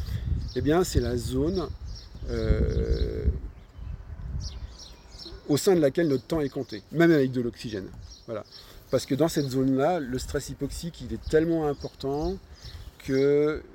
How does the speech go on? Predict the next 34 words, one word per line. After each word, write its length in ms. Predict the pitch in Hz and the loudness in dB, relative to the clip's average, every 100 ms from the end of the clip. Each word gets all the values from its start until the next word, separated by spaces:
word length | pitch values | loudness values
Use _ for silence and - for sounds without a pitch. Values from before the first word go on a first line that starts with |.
| 135 | -10
notre 400 | 123 131 139 127 | -2 0 2 0
corps 220 | - 160 151 | 0 2 2
ne 80 | |
va 320 | 131 123 117 113 | 4 2 2 0
pas, 180 | 120 - - 107 | -2 -4 -10 -2
pas 480 | 139 135 135 131 127 | 4 6 6 4 0
pouvoir 320 | - 131 127 | -2 -4 -2
y 60 | 123 | -2
survivre 760 | - 123 123 131 143 123 117 113 | -4 -6 -4 -4 -4 -2 -2 0
pendant, 320 | 123 120 120 | -2 0 0
de 60 | 113 - - - - | -2 -8 -18 -12 -8
façon 360 | 127 - 120 - | -6 -4 -6 -2
très 600 | 151 131 131 123 120 - - - - - - - | 2 4 4 4 2 -2 -12 -20 -20 -20 -20 0
caricaturale, 760 | 135 139 143 - 127 127 139 | 2 4 2 0 0 2 2
euh, 360 | 123 110 104 104 - | 2 0 -2 -4 -6
vingt-quatre 460 | 110 120 120 - 104 | -4 -4 -4 -6 -8
heures. 120 | 98 | -10
Ce 80 | - | -10
qui 80 | |
fait 140 | 113 131 | -8 -2
que 100 | 131 | 4
lorsqu'on 400 | 127 147 151 135 | 4 4 2 2
entre 220 | 139 123 | 2 0
dans 100 | 120 | -2
cette 160 | 127 - | -4 -4
fameuse 360 | 135 139 135 | 0 0 2
zone 180 | 139 135 | 2 2
de 80 | 120 | 0
la 120 | 110 | 0
mort, 460 | 113 127 170 139 - - - - - - - | -2 -2 -4 -6 -10 -18 -20 -20 -20 -20 -8
le 100 | 123 | -4
chronomètre 500 | 120 139 139 127 147 | 0 4 4 4 2
se 80 | - | -2
déclenche. 560 | 135 156 - - - | -4 -4 -6 -16 -16